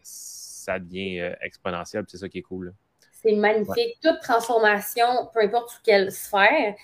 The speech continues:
Speaker 2: autant intérieure qu'extérieure, ça transforme les générations à venir, puis ça a un impact beaucoup plus grand.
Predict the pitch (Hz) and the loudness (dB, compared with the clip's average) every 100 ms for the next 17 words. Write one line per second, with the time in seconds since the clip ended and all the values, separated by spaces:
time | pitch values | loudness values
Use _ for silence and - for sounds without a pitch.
0 | - _ 220 226 233 220 220 226 214 208 | -20 _ 2 4 4 6 4 6 2 2
1 | 202 190 202 262 277 - _ _ _ _ | -2 2 4 4 0 -4 _ _ _ _
2 | - 214 - - 214 269 269 233 202 202 | 0 2 2 0 0 4 4 4 2 0
3 | 196 196 220 196 220 262 262 214 196 202 | 0 0 0 2 0 -2 0 0 2 2
4 | 196 247 254 202 220 285 - 208 202 208 | 0 -2 -8 -10 -8 -8 -8 -8 -6 -4